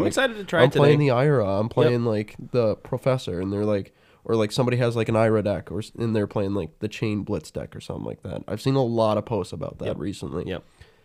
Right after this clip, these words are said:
Speaker 1: And people are asking questions about how to get into the game.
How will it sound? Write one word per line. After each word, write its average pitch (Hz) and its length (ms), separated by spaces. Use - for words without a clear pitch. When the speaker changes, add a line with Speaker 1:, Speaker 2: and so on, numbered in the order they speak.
Speaker 1:
And 113 160
people 123 220
are 110 80
asking 104 280
questions 104 360
about 101 240
how 110 140
to 104 80
get 107 120
into 110 220
the 104 80
game. 85 320